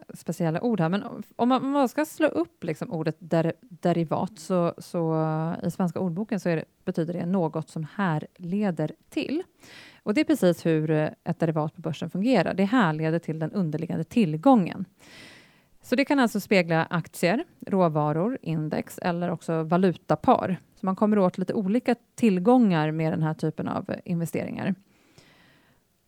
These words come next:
Och, eh, då kan man ju säga så här, men varför ska man då inte bara köpa den underliggande aktien istället? För det är ju det vi normalt gör,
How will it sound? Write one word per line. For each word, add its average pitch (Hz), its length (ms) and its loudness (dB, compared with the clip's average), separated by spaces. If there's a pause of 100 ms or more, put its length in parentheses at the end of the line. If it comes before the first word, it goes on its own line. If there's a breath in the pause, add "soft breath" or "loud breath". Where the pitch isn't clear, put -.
(160)
Och, - 400 2
eh, 202 460 4
då 226 120 2
kan 247 120 4
man 247 40 8
ju 240 40 6
säga 208 140 4
så 185 80 2
här, 180 40 4
men 190 80 4
varför 202 200 2
ska 196 140 -4
man 196 100 0
då 185 120 0
inte 175 160 -4
bara 165 100 0
köpa 180 360 0
den 190 140 2
underliggande 165 520 -2
aktien - 540 -8
istället? - 440 -8
För 190 100 -6
det 202 40 0
är - 20 2
ju 208 60 2
det 170 120 2
vi 170 240 -4 (140)
normalt 170 400 2 (440)
gör, 190 280 -2